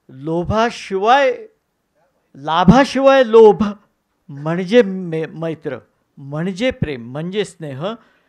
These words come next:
तो तुम्ही केला आणि त्यातून एक चांगला कार्यक्रम घडवला, प्रदीपचा गौरव केला, चांगली गोष्ट आहे. यातून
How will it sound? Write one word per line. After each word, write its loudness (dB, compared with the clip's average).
तो 2
तुम्ही -4
केला -6
आणि -8
त्यातून -8
एक -10
चांगला -6
कार्यक्रम -6
घडवला, -6
प्रदीपचा -6
गौरव -4
केला, -10
चांगली -8
गोष्ट -10
आहे. -20
यातून -4